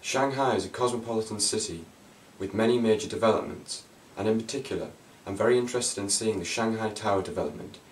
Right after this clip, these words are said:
as one of the most sustainable skyscrapers in the world. I like meeting and interacting with people, and I'm always on the lookout for new challenging experiences.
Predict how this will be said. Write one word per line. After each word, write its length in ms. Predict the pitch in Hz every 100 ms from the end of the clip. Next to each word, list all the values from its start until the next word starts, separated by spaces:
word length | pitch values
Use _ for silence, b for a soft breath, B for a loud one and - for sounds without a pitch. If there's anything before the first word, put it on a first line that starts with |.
| -
as 100 | -
one 100 | 104
of 40 |
the 60 | 95
most 180 | 98 -
sustainable 440 | - 117 113 113
skyscrapers 640 | 110 110 107 - 92 87 92
in 80 |
the 60 | 87
world. 360 | 95 92 82 - - - - - - - - - - - - - - B B
I 60 | 98
like 180 | 98
meeting 300 | 101 110 127
and 100 | 135
interacting 440 | 131 127 123 - 98
with 160 | 90
people, 340 | 92 87 - - - - B B B
and 100 | 90
I'm 60 |
always 240 | 95 110 113
on 60 |
the 60 | 113
lookout 360 | 113 101 90 -
for 120 | 90
new 200 | 98 104
challenging 460 | - 95 92 90
experiences. 840 | 92 - 98 95 92 - - 85